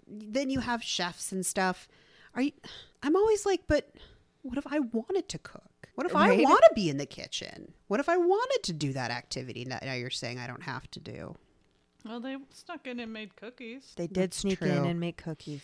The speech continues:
Speaker 1: They did make cookies.
Speaker 2: I suppose you, you know, if you wanted to cook for the night, they would, you know, you'd be allowed. It's your fucking kitchen.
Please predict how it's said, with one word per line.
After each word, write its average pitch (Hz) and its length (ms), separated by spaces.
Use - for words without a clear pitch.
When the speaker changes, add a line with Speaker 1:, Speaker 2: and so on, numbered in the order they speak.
Speaker 1:
They 160 80
did 147 140
make 139 160
cookies. - 520
Speaker 2:
I - 40
suppose 381 340
you, 254 100
you 226 180
know, 175 160
if 165 200
you 202 140
wanted 160 320
to 170 40
cook 175 220
for 175 100
the 160 120
night, 151 360
they 147 140
would, 147 300
you 170 140
know, 147 80
you'd 143 280
be 151 120
allowed. 147 480
It's 156 220
your 165 100
fucking 151 380
kitchen. 147 440